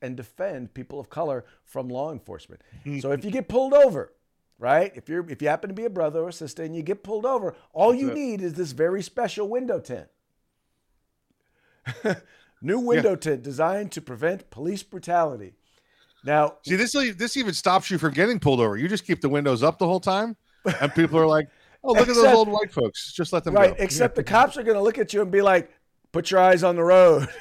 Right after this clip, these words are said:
Speaker 1: <laughs> Put your eyes on the
Speaker 2: <laughs>
Speaker 1: road." For those of you who are
Speaker 2: They're
Speaker 1: listening.
Speaker 2: and they're gonna go, "Huh?"
Speaker 1: Yeah, describe this
Speaker 2: Why?
Speaker 1: one for people who are listening.
Speaker 2: Uh, it is a window tint on the passenger and driver's side window. So if you looked at the side of the car,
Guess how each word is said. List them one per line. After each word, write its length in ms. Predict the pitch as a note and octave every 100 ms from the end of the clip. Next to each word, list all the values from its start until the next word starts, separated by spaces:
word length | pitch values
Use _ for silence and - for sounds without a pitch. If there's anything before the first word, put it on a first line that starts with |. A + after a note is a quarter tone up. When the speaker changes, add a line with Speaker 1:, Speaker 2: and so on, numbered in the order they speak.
| -
Speaker 1:
<laughs> 200 | _ _
Put 280 | - G3 -
your 80 | G3+
eyes 200 | F3 E3
on 140 | E3+
the 100 | E3+
Speaker 2:
<laughs> 80 | F3
Speaker 1:
road." 220 | D#3+ - - - -
For 100 | F#3
those 200 | A#3 A3+
of 80 | A3
you 140 | A3
who 100 | F#3
are 140 | F#3
Speaker 2:
They're 80 | E3
Speaker 1:
listening. 460 | F3 - D3 C3+ A2 _ -
Speaker 2:
and 80 | D3+
they're 120 | F3
gonna 180 | F3+ E3
go, 320 | E3 D3 B2 _ _ _
"Huh?" 500 | C3 F#3+ G#4 G4+ A3+ - _ _ _ C3
Speaker 1:
Yeah, 220 | C3 B2+
describe 380 | G#2 F3 D#3 D3
this 140 | F4 F4
Speaker 2:
Why? 60 |
Speaker 1:
one 100 | G#3+
for 120 | E3+ E3
people 280 | F3+ F3 E3+
who 60 |
are 100 | C#3+
listening. 380 | C3 B2 G#2+ F2 D2+ _ _ _ _ _ _ _ _ _ _
Speaker 2:
Uh, 220 | D3 D#3 D3+
it 180 | F3 F3
is 220 | E3+ D3
a 160 | D#3+
window 400 | D3 D3 A3 A#3+
tint 400 | G#3+ - C#3+ D3 -
on 280 | C3+ C#3+ C#3+
the 180 | C3+ C3
passenger 600 | - D#3 E3 F#3+ E3+ F3
and 160 | C#3
driver's 380 | A#2+ B2+ C3+ D3+
side 200 | - F3
window. 420 | D3+ A2+ G2 A2 C3 _ - -
So 160 | - C3+
if 80 |
you 80 | A#2
looked 220 | B2+ D#3
at 80 | C#3+
the 100 | C3+
side 340 | B2 - D3 E3
of 120 | C3+
the 60 |
car, 460 | B2 B2 G#2 G2+ C3